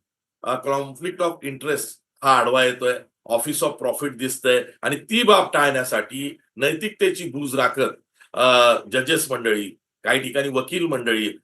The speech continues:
अशा केसेस नाकारतात की जिथं त्यांचा वैयक्तिक हितसंबंध आलाय. ॲडव्होकेट उज्ज्वल निकम ही एक स्वतंत्र व्यक्ती आहे, त्याचबरोबर त्यांचा मुलगा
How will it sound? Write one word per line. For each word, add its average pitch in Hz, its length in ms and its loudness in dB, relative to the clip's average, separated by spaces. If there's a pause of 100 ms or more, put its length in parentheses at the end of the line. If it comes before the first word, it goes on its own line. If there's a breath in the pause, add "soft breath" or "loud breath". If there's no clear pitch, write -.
(100)
अशा 113 280 0
केसेस 131 460 -6
नाकारतात 117 580 2
की - 380 -12
जिथं 123 240 -2
त्यांचा 131 320 2
वैयक्तिक 127 520 0
हितसंबंध 120 540 0
आलाय. 104 420 4 (600)
ॲडव्होकेट 170 500 6
उज्ज्वल 151 340 2
निकम 180 380 2 (260)
ही 180 260 -2
एक 180 260 0
स्वतंत्र 170 420 0
व्यक्ती 139 360 -2
आहे, - 260 -2 (420)
त्याचबरोबर 170 760 6
त्यांचा 156 380 0
मुलगा 165 500 2